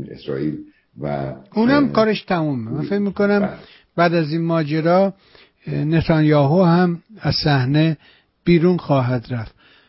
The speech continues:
Speaker 2: ولی یه س-، داستان دیگه‌ای که برام جالب، شما مختصر اشاره کردی، نمی‌خوام زیاد وقتتو بگیرم، ولی جالب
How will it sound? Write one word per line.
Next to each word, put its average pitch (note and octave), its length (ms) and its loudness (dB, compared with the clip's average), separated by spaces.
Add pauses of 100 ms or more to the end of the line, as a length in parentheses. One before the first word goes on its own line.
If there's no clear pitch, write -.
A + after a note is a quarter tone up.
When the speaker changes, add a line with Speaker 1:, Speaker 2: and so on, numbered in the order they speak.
(160)
Speaker 2:
ولی G3+ 880 2 (160)
یه G3 260 4
س-، - 880 -16
داستان F#3+ 640 0
دیگه‌ای F3 440 0
که F#3 140 -2
برام D#3+ 420 0 (300)
جالب، E3+ 400 2
شما D#3+ 340 0
مختصر F3+ 760 0
اشاره D3 500 -2
کردی، D3 540 0 (420)
نمی‌خوام D#3+ 360 0
زیاد C#3+ 360 0
وقتتو C#3+ 480 -4
بگیرم، C3+ 460 -2
ولی F#3+ 300 -2 (580)
جالب F3 680 0